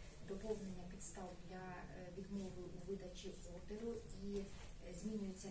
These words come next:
назва порядку з видалення дерев, кущів на, е, одне формулювання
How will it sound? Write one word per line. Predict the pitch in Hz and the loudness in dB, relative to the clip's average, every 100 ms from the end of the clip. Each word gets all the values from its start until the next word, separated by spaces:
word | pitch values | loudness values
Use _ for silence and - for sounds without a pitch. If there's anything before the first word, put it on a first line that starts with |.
| 190 | 0
назва | 185 - 180 180 | 2 2 2 0
порядку | 196 247 254 - 202 190 185 | 0 0 -2 0 0 2 4
з | - 180 180 | 4 4 0
видалення | 185 190 180 185 180 196 | 0 0 -2 -2 -4 0
дерев, | 190 196 185 - | 0 0 0 -4
кущів | - - - 233 269 - - - - 165 | -2 -2 0 0 0 -2 -4 -4 -4 -2
на, | 185 180 - - | -2 0 0 -2
е, | - - 180 - - - - - - | -2 -2 0 -2 -2 -6 -6 -6 -2
одне | 180 - 180 | -2 0 -2
формулювання | - - 180 220 233 | 0 -2 0 0 2